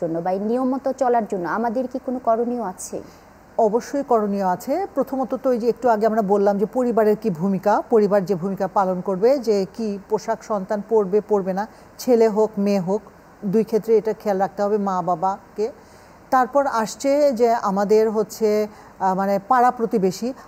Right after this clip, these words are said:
Speaker 2: আগে কিন্তু ছোটবেলায় আমরা কোনো ভুল করলে আমাদের প্রতিবেশীরা কিন্তু নির্দ্বিধায় আমাদেরকে বকাঝকা
Speaker 1: জি।
Speaker 2: করতেন এবং আমাদের ভুলটা সংশোধন করে দিতেন। এখন কিন্তু এই ব্যাপারটা আমরা দেখি না।
Speaker 1: দেখেও না দেখার মতো
Speaker 2: দেখা না
Speaker 1: চলে
Speaker 2: দেখার
Speaker 1: যায়।
Speaker 2: ভান করি। কিন্তু এই ব্যাপারটা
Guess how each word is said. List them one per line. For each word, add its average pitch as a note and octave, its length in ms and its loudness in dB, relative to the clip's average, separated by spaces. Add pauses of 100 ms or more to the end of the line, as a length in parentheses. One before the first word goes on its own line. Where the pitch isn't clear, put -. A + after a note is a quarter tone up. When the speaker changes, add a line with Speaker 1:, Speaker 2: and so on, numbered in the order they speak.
(140)
Speaker 2:
আগে A3+ 260 0
কিন্তু C#4+ 480 -2 (180)
ছোটবেলায় B3 640 2
আমরা A3 240 0
কোনো C4+ 240 -2
ভুল B3 300 -4
করলে C4 300 2
আমাদের A3+ 260 0
প্রতিবেশীরা C4+ 580 0
কিন্তু D#4+ 380 0
নির্দ্বিধায় C#4+ 640 2
আমাদেরকে C4 260 0
বকাঝকা G#3 440 2
Speaker 1:
জি। G#3 60 0
Speaker 2:
করতেন E3+ 340 -2 (260)
এবং B3 180 2
আমাদের B3 240 2
ভুলটা C4+ 380 2
সংশোধন B3+ 520 -2
করে B3 200 4
দিতেন। F#3+ 300 -2 (280)
এখন B3+ 200 -4
কিন্তু C#4 180 -4
এই C4 60 0
ব্যাপারটা A3+ 380 0
আমরা A#3 140 0
দেখি G3+ 300 0
না। F3 100 -2
Speaker 1:
দেখেও E4+ 380 0
না C#4 160 4
দেখার A3+ 220 0
মতো C#4+ 80 4
Speaker 2:
দেখা C4+ 200 2
না C4 120 0
Speaker 1:
চলে B3 100 4
Speaker 2:
দেখার C4 180 4
Speaker 1:
যায়। - 120 -2
Speaker 2:
ভান A3 140 0
করি। G#3+ 240 2 (220)
কিন্তু C4 420 -2
এই B3+ 200 0
ব্যাপারটা B3 560 -2